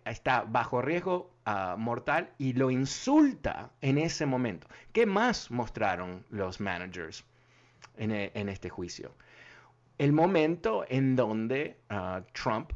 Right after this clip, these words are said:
insulta a Pence, lo están leyendo en voz alta el tweet, los insurgentes. O sea, a-, aquí solamente el que no quiere ver, no puede ver que Trump es culpable,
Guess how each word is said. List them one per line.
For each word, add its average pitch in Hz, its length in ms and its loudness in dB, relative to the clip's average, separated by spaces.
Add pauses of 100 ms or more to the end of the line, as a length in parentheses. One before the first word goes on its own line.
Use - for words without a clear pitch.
insulta 120 880 0
a - 160 -6
Pence, 104 480 -8 (560)
lo 117 120 -2
están 160 360 2
leyendo 151 500 4
en 123 120 0
voz 123 260 0
alta 127 300 0
el 95 100 -6
tweet, 113 360 -4 (1200)
los 131 360 4
insurgentes. 98 920 -6 (1400)
O 170 80 4
sea, 165 340 2
a-, - 200 -4
aquí 240 540 -4
solamente 208 800 0
el 139 120 -4
que 139 120 0
no 165 180 2
quiere 165 300 4
ver, 120 360 2
no 113 280 -4
puede 120 380 0
ver 92 400 -4 (720)
que 107 160 -2
Trump 110 400 -2
es 98 140 -6
culpable, 85 480 -8